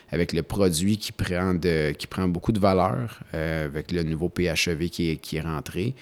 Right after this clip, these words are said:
On a un partenariat avec Nissan, euh, mélangé là-dedans, puis Renault, Nissan et Mitsubishi, c'est la même com-, com-, euh, compagnie. Donc, euh, on a, euh,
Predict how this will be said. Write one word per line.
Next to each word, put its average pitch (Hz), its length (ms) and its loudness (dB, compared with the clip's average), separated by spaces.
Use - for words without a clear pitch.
On 73 120 2
a 87 40 4
un 82 60 2
partenariat 78 640 -2
avec 78 220 -4
Nissan, 82 500 -2
euh, 71 40 -4
mélangé 73 400 -4
là-dedans, 87 540 -2
puis 71 280 -6
Renault, 85 640 0
Nissan 82 560 -2
et 90 140 2
Mitsubishi, 82 580 0
c'est 80 380 0
la 71 100 -4
même 78 160 -2
com-, 76 220 -6
com-, 78 240 -4
euh, 80 160 2
compagnie. 78 440 -2
Donc, 101 340 4
euh, 92 640 6
on 104 220 10
a, 110 40 10
euh, 98 920 8